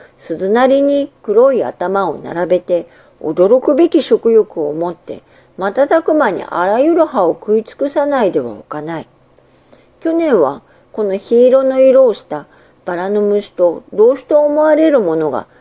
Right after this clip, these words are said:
ツツジにまでも蔓延した。もっともツツジのは色が少し黒ずんでいて、ツツジの葉によく似た色をしているのが不思議であっ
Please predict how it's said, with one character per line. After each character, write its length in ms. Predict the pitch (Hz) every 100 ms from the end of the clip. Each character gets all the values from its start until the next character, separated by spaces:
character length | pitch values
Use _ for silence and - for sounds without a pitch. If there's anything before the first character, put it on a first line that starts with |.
| _ -
ツ 120 | -
ツ 140 | 269
ジ 140 | 269 349
に 100 | 349
ま 220 | 330 233
で 80 | 185
も 160 | 151
蔓 260 | 127 135 147
延 300 | 185 196 202
し 100 | -
た。 220 | - 185 - _ _ _ _ _ _ _ _ _ -
も 160 | 214 202
っ 80 |
と 140 | - 226
も 260 | 175 139 - _
ツ 140 | -
ツ 140 | 247 254
ジ 120 | 302
の 200 | 311 285
は 200 | 165 - _ - _ -
色 240 | 196 202
が 160 | 185 156
少 260 | - -
し 140 | 233 -
黒 300 | - 175 196
ず 160 | 233
ん 80 | 294
で 120 | 226
い 80 | 165
て、 280 | - 143 135 _ _ _ _
ツ 100 | -
ツ 200 | 262 277
ジ 80 | 311
の 160 | 311 311
葉 180 | -
に 260 | 269 262 247
よ 140 | 285
く 140 | 302 196
似 200 | 156 151
た 200 | 226 254
色 220 | 277 302
を 80 | 285
し 80 | -
て 200 | 185 190
い 40 |
る 120 | 190
の 160 | 175 143
が 180 | 127 185 _ _ _
不 140 | -
思 120 | - 180
議 100 | 185
で 120 | 214
あ 100 |
っ 80 | 226